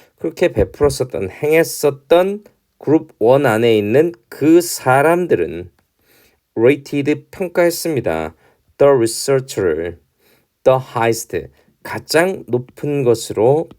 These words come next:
평가했습니다. 오케이. 그러니까 내가 호의를 행했던 사람한테 더 높은 점수를 주는 거지. Despite, despite 하면 우리 얘 항상 전치사인 거.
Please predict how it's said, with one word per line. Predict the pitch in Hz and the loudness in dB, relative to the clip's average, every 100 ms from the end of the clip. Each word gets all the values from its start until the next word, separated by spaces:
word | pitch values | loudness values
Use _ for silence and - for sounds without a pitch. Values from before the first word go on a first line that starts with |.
| - | -16
평가했습니다. | 123 - 123 127 - 120 95 - - - _ _ _ _ _ _ _ _ _ _ _ _ _ - | -16 -10 -10 -10 -10 -12 -10 -12 -14 -20 _ _ _ _ _ _ _ _ _ _ _ _ _ -16
오케이. | - 98 135 _ _ - - - _ | -10 -8 -10 _ _ -20 -20 -20 _
그러니까 | - 151 123 | -4 -2 0
내가 | 127 175 | 2 2
호의를 | 139 - 202 196 202 | 0 -6 -4 -4 -4
행했던 | - 226 226 - 196 | -4 -4 -4 -4 -6
사람한테 | 170 156 143 135 - | -2 -2 -2 -4 -4
더 | 127 | -2
높은 | 110 98 - 139 | -2 -4 -6 -4
점수를 | 117 90 113 | -4 -6 -8
주는 | 127 107 | -6 -6
거지. | 98 87 76 - 110 151 _ _ _ _ _ _ _ _ _ | -6 -6 -10 -12 -14 -14 _ _ _ _ _ _ _ _ _
Despite, | 131 135 - 123 123 123 - 135 131 127 | -2 0 0 0 0 -2 -2 0 2 -2
despite | 127 135 - 147 139 143 | -2 -4 -2 -2 -2 -2
하면 | 139 | -2
우리 | 123 123 113 | -2 0 2
얘 | |
항상 | 117 120 113 147 143 | 2 -2 -4 -6 -6
전치사인 | 107 101 - - 107 101 | -10 -8 -8 -4 -2 0
거. | 95 85 | -2 -2